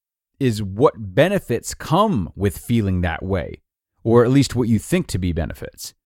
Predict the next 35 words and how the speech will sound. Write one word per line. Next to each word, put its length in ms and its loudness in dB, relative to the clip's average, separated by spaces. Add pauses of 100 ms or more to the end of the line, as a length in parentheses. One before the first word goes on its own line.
(600)
If 180 -2
I'm 420 2
being 260 6
blunt 320 2
about 300 4
it, 160 -2 (640)
uh, 140 -8
the 120 -2
quick 280 2
answer, 600 0 (280)
uh, 180 0
for 200 0
you 320 2
is, 320 0 (100)
is 140 -6
probably, 840 2
not 260 -4
definitely, 520 -2
but 200 -10
probably, 640 -2 (580)
some 280 0
fear 360 2
about 240 2
not 280 0
wanting 360 2
to 80 -8
get 160 -2
hurt 220 -2
again, 400 -2 (420)
not 300 2
wanting 360 4
to 100 -4
go 180 4
through 260 0
the 320 -2